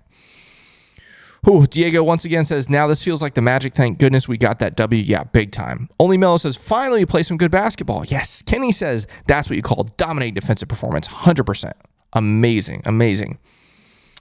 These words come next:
Nathan says, "Wow, Isaac was insane tonight. I felt like he was the biggest difference maker in the game. He hasn't played that much all season, right?"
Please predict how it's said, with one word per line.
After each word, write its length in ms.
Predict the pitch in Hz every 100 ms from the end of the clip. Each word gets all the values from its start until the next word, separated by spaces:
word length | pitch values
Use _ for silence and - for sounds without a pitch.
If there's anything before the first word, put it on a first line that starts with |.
| _
Nathan 240 | 156 208 214
says, 180 | 170 120
"Wow, 440 | 131 143 135 - _ -
Isaac 380 | 123 151 160 190 -
was 340 | 123 113 101
insane 640 | - 113 101 - 147 143 120
tonight. 280 | 107 90 -
I 40 |
felt 200 | - 127
like 100 | 127
he 100 | -
was 140 | 123 117
the 80 |
biggest 320 | 107 139 135 -
difference 300 | 139 135 -
maker 180 | 120
in 120 | - 80
the 80 |
game. 340 | 127 135 139 139
He 100 | 131
hasn't 220 | 131 -
played 240 | - 131
that 160 | 120 -
much 180 | 104 -
all 200 | 107 110
season, 260 | - 117 95
right?" 220 | 107